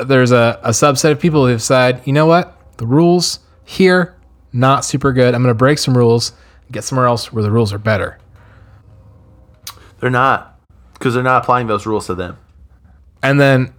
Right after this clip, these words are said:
Speaker 1: and then may-, maybe making decisions about living outside those rules and potentially dealing with the consequences. You don't always deal with the consequences for things, but, like, I, I
Speaker 2: You
Speaker 1: don't know.
Speaker 2: understand my point, though. I understand what you're trying to say. I'm not tr-, I'm not
Speaker 1: I don't
Speaker 2: trying
Speaker 1: think
Speaker 2: to argue
Speaker 1: it's,
Speaker 2: that.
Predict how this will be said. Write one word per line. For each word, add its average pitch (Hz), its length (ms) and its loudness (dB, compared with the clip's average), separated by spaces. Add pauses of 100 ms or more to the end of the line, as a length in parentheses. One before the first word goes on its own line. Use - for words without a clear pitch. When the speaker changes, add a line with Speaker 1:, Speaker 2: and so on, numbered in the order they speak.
Speaker 1:
and 139 140 2
then 135 180 4
may-, 147 280 4
maybe 156 200 4
making 143 280 2
decisions 120 420 2
about 123 160 2
living 143 180 4
outside 165 380 2
those 135 180 4
rules 123 280 2
and 120 120 0
potentially 127 400 -4
dealing 98 140 -12
with 104 80 -20
the 113 80 -20
consequences. 123 520 -10
You 135 100 2
don't 143 180 0
always 120 300 2
deal 113 100 -4
with 98 60 -10
the 110 60 -14
consequences - 560 -8
for 104 140 -14
things, 110 320 -8
but, - 300 0 (480)
like, 139 340 -2 (500)
I, 131 120 0 (420)
I - 60 -2
Speaker 2:
You 170 80 2
Speaker 1:
don't 196 60 2
know. 170 80 4
Speaker 2:
understand 165 280 0
my 127 100 -2
point, 113 300 -8
though. 107 260 0
I 131 120 -2
understand 160 300 -4
what 123 60 -6
you're 117 60 -8
trying 107 220 -6
to - 60 -14
say. 95 420 -6
I'm 110 80 -6
not 127 240 -2
tr-, 127 60 -6
I'm 113 100 -10
not 127 100 -2
Speaker 1:
I 143 60 4
don't 165 140 2
Speaker 2:
trying 170 140 2
Speaker 1:
think - 40 0
Speaker 2:
to 170 60 4
argue 98 100 0
Speaker 1:
it's, 101 140 -4
Speaker 2:
that. - 100 -20